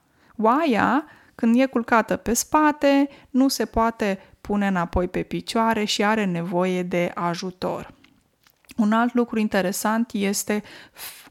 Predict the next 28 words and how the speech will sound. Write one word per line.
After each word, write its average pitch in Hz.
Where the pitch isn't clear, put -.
cum 220
vede 196
o 190
oaie. 185
O 190
oaie 220
are 208
o 196
privire, 208
o 185
panoramă 196
de 185
trei 202
sute 180
de 165
grade 175
aproximativ. -
Parcă 220
ca 196
și 185
o-, 190
v-am 190
spus 220
chestia 190
asta 185
și 196
despre 180
vaci. 180